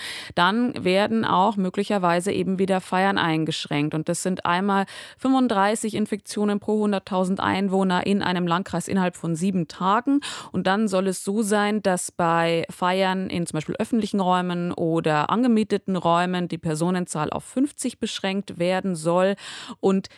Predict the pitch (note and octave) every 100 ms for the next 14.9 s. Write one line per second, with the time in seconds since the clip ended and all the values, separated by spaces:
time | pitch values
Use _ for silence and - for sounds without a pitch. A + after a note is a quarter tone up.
0 | - - F#3 - - G#3 C#4+ C4+ D#3+ D#3
1 | D#3+ C#3+ D3+ G#3 - E3+ G3 G3 - D#3+
2 | - F#3 A3+ D#3 D#3+ G#3 E3 - E3 E3+
3 | D3+ C3+ F#3 B3+ E3 - D#3 D3+ G3+ E3+
4 | - D3+ E3 D#3 - C#3+ C#3+ D#3 - E3
5 | - C#3 C#3+ D#3+ F3+ E3+ - D#3+ - E3
6 | - - D#3+ D3+ D3 D#3+ F#3+ A3 G#3+ A3
7 | - G3 G3+ G3 F#3+ - E3 E3+ F3 F3
8 | F3 E3+ - E3 E3 F3 F3 E3 - F3
9 | F3 E3+ - - - C#4 D4+ - - D3+
10 | - - - - G#3+ G#3+ F3 F3+ F#3 F3
11 | F3 D#3+ D#3+ - F#3 G#3 F3+ F#3 F3+ -
12 | D#3+ D#3 F#3+ E3+ D3+ E3+ F#3 F#3+ F#3 D#3
13 | F#3+ G3 - F#3+ E3 E3 F3 E3 D#3 D3+
14 | D3+ E3+ G3+ - E3 - - G3